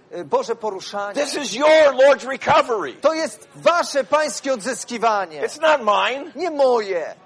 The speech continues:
Speaker 2: We're serving together here.
Speaker 1: Razem tutaj służymy.
Speaker 2: Say, "Well, I'm young. I'm young. I, I, you know,
Speaker 1: No,
Speaker 2: I don't
Speaker 1: jestem
Speaker 2: even like the
Speaker 1: młody.
Speaker 2: church."
Speaker 1: Nawet nie za bardzo lubię Kościół.
Speaker 2: This is God's move.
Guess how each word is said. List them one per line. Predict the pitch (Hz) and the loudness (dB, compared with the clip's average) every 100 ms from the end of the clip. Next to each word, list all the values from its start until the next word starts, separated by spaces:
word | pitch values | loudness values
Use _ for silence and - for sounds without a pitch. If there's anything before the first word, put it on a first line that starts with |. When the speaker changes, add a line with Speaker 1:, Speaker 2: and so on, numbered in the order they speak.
| _ _ _ _ _ _ _ _ _ | _ _ _ _ _ _ _ _ _
Speaker 2:
We're | 240 285 | -4 -2
serving | - 285 277 262 | 0 0 0 -6
together | 240 214 285 - 262 196 | -6 0 0 4 2 2
here. | 185 147 98 - _ - | 0 -2 -6 -16 _ -2
Speaker 1:
Razem | 240 339 262 294 262 | 2 2 2 0 -2
tutaj | 277 262 247 | -8 -4 -4
służymy. | - 214 220 180 190 | -4 -8 -8 -6 -4
Speaker 2:
Say, | 175 220 | -2 0
"Well, | 226 | 0
I'm | 240 226 | 0 -2
young. | 226 240 214 165 | -2 0 -2 -2
I'm | 202 214 | -6 -4
young. | 214 220 202 | -2 -2 -2
I, | 180 196 214 214 170 113 359 | 0 0 0 -2 -4 -10 -12
I, | |
you | 359 | -10
know, | 175 156 | -6 -4
Speaker 1:
No, | 156 269 | -2 0
Speaker 2:
I | |
don't | |
Speaker 1:
jestem | 269 208 | -2 -2
Speaker 2:
even | 214 | -2
like | 202 247 | 2 2
the | |
Speaker 1:
młody. | 247 226 214 | 2 0 0
Speaker 2:
church." | 190 160 110 - - 190 | 2 0 -2 -14 -20 -8
Speaker 1:
Nawet | 240 240 202 - | -4 -4 -6 -14
nie | 262 262 | -8 -4
za | 254 | -4
bardzo | 240 254 220 | -2 -4 -4
lubię | 202 208 202 160 | -4 -4 -4 -6
Kościół. | 175 - - 147 127 _ _ _ _ _ _ _ _ _ _ _ _ _ _ _ _ _ _ _ _ _ _ | -8 -8 -14 -14 -14 _ _ _ _ _ _ _ _ _ _ _ _ _ _ _ _ _ _ _ _ _ _
Speaker 2:
This | - - | -20 -20
is | 123 - | -16 -10
God's | 117 107 98 | -10 -10 -14
move. | 113 208 | -12 -12